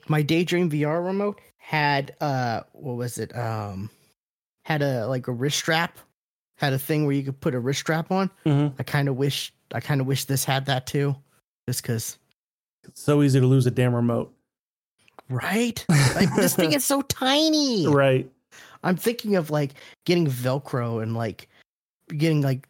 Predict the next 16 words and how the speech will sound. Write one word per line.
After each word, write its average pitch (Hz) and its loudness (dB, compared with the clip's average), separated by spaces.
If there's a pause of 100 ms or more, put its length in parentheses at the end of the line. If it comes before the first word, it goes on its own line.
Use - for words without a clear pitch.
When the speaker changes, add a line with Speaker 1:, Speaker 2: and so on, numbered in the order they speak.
Speaker 1:
the, 127 0
the, 135 -2
those 131 -2
two-sided 139 0
Velcro 135 -2
th-, - -8
stuff 151 -4
that 143 -4
you 139 -6
can, 131 -2
like, 113 -6
Speaker 2:
Uh-huh. 135 4
Speaker 1:
and, 120 -2
and, 113 -2
and 131 -4
putting 143 0